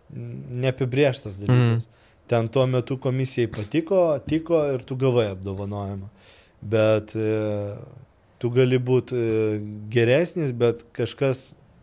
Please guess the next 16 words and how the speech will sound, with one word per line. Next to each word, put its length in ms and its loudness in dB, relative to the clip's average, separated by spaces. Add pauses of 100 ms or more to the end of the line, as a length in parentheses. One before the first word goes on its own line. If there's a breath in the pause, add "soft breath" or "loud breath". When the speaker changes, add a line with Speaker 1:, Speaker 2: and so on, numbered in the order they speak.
Speaker 1:
nu, 240 -2
tipo, 300 -8
kažkam 420 -4
labiau 260 -2
patiko. 460 -12 (420 soft breath)
Nu, 80 -2
kaip 180 2
tu 100 -2
gali 460 4
įvertint, 640 0
e, 840 -8
muziką, 600 -2
žinai, 260 -10
vienam 360 -2
Beethovenas 720 0
ten, 460 -6